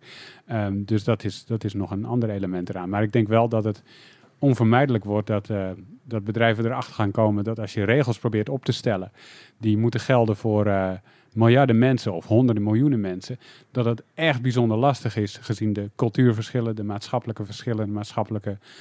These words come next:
gevoeligheden. Ehm, dus dat we weer toegaan naar een situatie waarin er kleinere sociale media zijn of divisies van sociale media die, eh, voor verschillende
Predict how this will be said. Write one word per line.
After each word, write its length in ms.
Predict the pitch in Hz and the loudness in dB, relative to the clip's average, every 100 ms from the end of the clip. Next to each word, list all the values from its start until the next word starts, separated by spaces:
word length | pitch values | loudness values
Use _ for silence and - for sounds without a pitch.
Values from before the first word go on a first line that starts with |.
| - _ | -20 _
gevoeligheden. 800 | - 117 143 156 - 120 117 117 - - - _ _ | -4 2 4 4 4 0 0 -4 -10 -20 -20 _ _
Ehm, 360 | 110 104 98 98 | -2 -2 -2 -4
dus 420 | 107 117 110 - 135 - _ _ | -6 -4 -4 -4 -16 -20 _ _
dat 220 | 113 110 | -4 0
we 100 | 117 | 0
weer 340 | 110 117 110 - | 2 2 0 0
toegaan 400 | 143 127 127 117 | 0 2 0 2
naar 200 | 117 110 | 2 2
een 100 | 104 | -2
situatie 680 | - 120 113 117 113 113 101 | -4 -2 2 2 2 -2 -2
waarin 420 | 104 104 101 98 _ _ _ _ _ _ - | -2 -2 -2 -6 _ _ _ _ _ _ -20
er 180 | - 117 | -6 -4
kleinere 460 | - 139 165 139 113 | 2 4 6 4 0
sociale 440 | - 107 123 113 | -2 -4 -2 -2
media 400 | 110 117 107 98 | 0 0 0 -2
zijn 320 | 92 98 87 87 - - - | -4 -6 -8 -14 -20 -20 -12
of 220 | 107 95 120 | -10 -8 -8
divisies 600 | 110 104 147 139 123 - | -4 0 0 2 0 0
van 140 | 113 | -6
sociale 460 | - 110 120 104 92 | -4 -6 -2 -2 -2
media 460 | 107 101 92 87 - - - - _ | 0 0 -4 -10 -18 -20 -20 -20 _
die, 360 | 113 107 104 | -4 0 0
eh, 120 | 98 98 | 0 -4
voor 280 | - 113 | -2 -4
verschillende 840 | - - - 135 117 107 98 95 104 | -2 -6 -2 2 2 2 -2 -6 -12